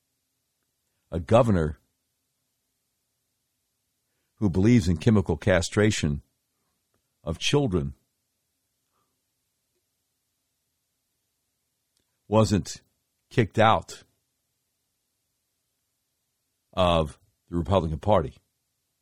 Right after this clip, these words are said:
I mean, that's insane. They should have gotten rid of him just like that.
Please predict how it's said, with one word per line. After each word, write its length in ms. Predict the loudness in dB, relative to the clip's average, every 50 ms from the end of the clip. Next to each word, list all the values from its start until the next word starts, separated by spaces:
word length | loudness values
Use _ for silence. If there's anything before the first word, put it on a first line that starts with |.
| _ _ _ _ _ _ _ _ _ _ _ _ _ _ _ _ _ _ _ _ _ _ _ _ _ _ _ _ _ _ _ _ _ _ _ _ _ _ _ _ _ _ _ _ _ _ _ _ _ -2
I 60 | 2
mean, 220 | 2 4 2 2 -2 -6 _ _ _ _ _ _ _ _ _ _ _ _ _ _ _ _ _ _ _ _ _ _ _ _ _ _ _ _ _ _ _ _ _ _
that's 260 | 2 2 4 4 4
insane. 640 | 2 2 2 2 4 4 4 4 2 0 -4 -8 -14 _ _ _ _ _ _ _ _ _ _ _ _ _ _ _ _ _ _ _ _ _ _ _ _ _ _ _ _ _ _ _ _ _ _ _ _ _ _ _ _ _ _ _ _ _ _ _ _ _ _ _ _ _ _ _ _ _ _ _
They 160 | -2 0 0
should 280 | 0 2 2 4 4 4
have 200 | 4 4 2 2
gotten 420 | 2 2 2 4 2 2 0 2
rid 240 | 4 4 4 4 4
of 200 | 4 2 2 2
him 400 | 2 2 4 4 4 4 2 0 -4 _ _ _ _ _ _
just 380 | 2 2 4 4 2 0 0
like 400 | 2 4 4 4 4 2 -2 -8 _ _ _ -6 0
that. 420 | 4 4 4 4 0 -4 -16 -20